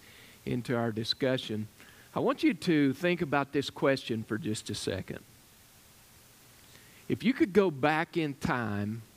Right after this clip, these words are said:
and talk to anyone associated with the events surrounding the birth of Jesus, going all the way back to, uh, the,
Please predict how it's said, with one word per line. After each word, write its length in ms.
and 240
talk 380
to 260
anyone 840
associated 1120
with 300
the 140
events 480
surrounding 580
the 80
birth 380
of 120
Jesus, 600
going 200
all 220
the 60
way 160
back 420
to, 1000
uh, 60
the, 140